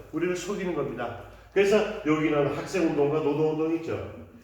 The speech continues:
여기 나오는 학생운동이라든지 노동운동.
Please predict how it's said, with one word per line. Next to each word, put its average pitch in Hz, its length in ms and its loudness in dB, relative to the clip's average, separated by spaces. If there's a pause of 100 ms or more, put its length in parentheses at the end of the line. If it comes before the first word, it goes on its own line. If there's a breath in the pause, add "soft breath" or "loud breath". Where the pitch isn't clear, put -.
(140)
여기 139 240 6
나오는 135 380 0
학생운동이라든지 143 1800 -2
노동운동. 117 840 2